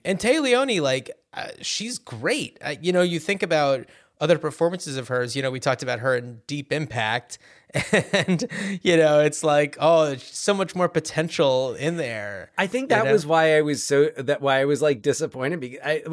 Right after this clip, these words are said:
Speaker 2: I'm, I guess I was disappointed that Téa Leoni, I think this was the first thing I saw her in,
Speaker 1: Uh-huh.
Speaker 2: that she didn't do more comedy.
Speaker 1: Yeah.
Speaker 2: Um,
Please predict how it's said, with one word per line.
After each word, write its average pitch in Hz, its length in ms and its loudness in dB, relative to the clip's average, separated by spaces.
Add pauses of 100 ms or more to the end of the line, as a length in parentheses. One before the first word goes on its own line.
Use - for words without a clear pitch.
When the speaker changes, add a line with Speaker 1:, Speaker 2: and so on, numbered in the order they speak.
Speaker 2:
I'm, 180 240 0
I 170 80 2
guess 208 180 2
I - 60 0
was 202 100 0
disappointed 170 640 -2
that 117 140 2
Téa 139 220 -2
Leoni, 131 800 -4
I 131 60 -6
think 165 220 -6
this 147 120 -10
was 139 100 -14
the 139 80 0
first 123 220 -4
thing 113 200 -4
I 98 100 -4
saw 123 380 2
her 139 200 4
in, 92 300 -2 (160)
Speaker 1:
Uh-huh. 117 380 -4
Speaker 2:
that 151 200 4
she - 160 -4
didn't 185 360 -6 (140)
do 165 520 -4
more 120 580 0 (220)
comedy. 90 540 -4 (340)
Speaker 1:
Yeah. 110 260 -2 (1300)
Speaker 2:
Um, 143 480 0